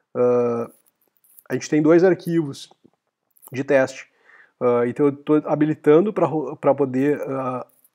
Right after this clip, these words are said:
rodar até ar-, arquivos diferentes em paralelo e tô dizendo o máximo de instâncias duas. Então se eu tenho dois arquivos, eu vou poder rodar os dois arquivos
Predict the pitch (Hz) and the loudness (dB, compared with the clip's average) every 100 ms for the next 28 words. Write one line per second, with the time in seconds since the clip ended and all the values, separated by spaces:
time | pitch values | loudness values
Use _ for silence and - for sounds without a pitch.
0 | _ - 131 127 135 160 - 143 143 - | _ -16 2 4 4 0 -2 -2 -4 -10
1 | - 147 - 160 156 135 151 139 139 131 | -10 -8 -4 -2 0 -2 -4 -4 -4 -2
2 | 135 131 131 151 160 143 147 156 151 _ | 0 2 2 2 -2 -2 0 0 -2 _
3 | _ - 135 135 143 - 160 143 147 - | _ -8 0 0 0 -2 -2 -2 -4 -4
4 | 143 139 156 139 143 127 - - _ _ | -6 -4 -4 -2 -2 -2 -4 -14 _ _
5 | - 127 143 151 151 170 175 165 - 185 | -10 -6 -4 0 2 2 2 0 -6 -8
6 | 190 139 - _ _ _ - 135 160 160 | -8 -10 -14 _ _ _ -4 0 0 0
7 | 156 151 160 147 151 139 151 165 165 - | 0 2 2 2 2 2 2 2 0 -2
8 | 165 156 160 - | -6 -6 -8 -12